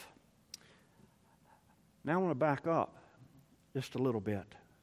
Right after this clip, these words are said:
I want us to go back up to verse two. Just for a little bit, and I want you to clue in on the end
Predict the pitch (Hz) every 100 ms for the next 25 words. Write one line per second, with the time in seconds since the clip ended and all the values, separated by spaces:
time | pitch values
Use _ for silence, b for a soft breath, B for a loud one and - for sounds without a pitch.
0 | _ b b b 165 196 160 135 156 139
1 | 143 127 156 139 - 123 127 127 - -
2 | - 127 104 - - - - b b -
3 | _ _ - _ _ _ _ _ _ -
4 | - - - - - 156 - 202 165 120
5 | 120 131 139 139 151 170 - 156 - 170
6 | 160 147 143 139 156 160 131 120